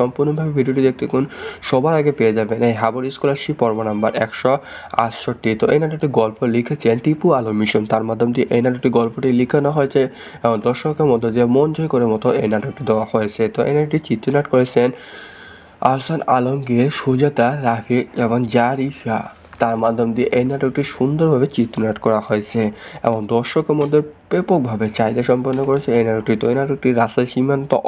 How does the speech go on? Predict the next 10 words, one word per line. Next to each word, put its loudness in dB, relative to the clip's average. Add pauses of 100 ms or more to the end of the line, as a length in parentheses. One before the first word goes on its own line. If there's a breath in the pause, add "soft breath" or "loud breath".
অসাধারণভাবে -2 (100)
হাবুর 0
চরিত্রের 0
মধ্যে 0 (140)
অভিনয় -2
করে 4 (100)
ব্যাপকভাবে 2 (100)
জনপ্রিয়তা 2
লাভ 4
করেছে 0